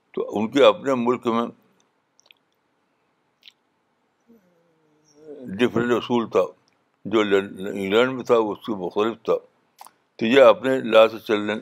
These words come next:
وہاں چل رہے تھے لندن کے روڈ پر۔ تو، تو پولیس والے نے سیٹی بجائی، ان کو روکا۔ اس نے کہا کہ "سر، you are، you are in،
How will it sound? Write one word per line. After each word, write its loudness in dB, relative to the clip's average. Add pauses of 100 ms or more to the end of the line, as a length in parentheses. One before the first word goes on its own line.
وہاں -2
چل -2
رہے -2
تھے -10 (560)
لندن -2
کے -8
روڈ -2
پر۔ -6 (1500)
تو، -2 (1200)
تو -4 (560)
پولیس -2
والے 4
نے -2
سیٹی -4
بجائی، 0 (380)
ان -8
کو -2
روکا۔ 0 (1300)
اس -10
نے 0
کہا 4
کہ -4
"سر، 4 (1500)
you 6
are، 4 (760)
you 8
are 6
in، -4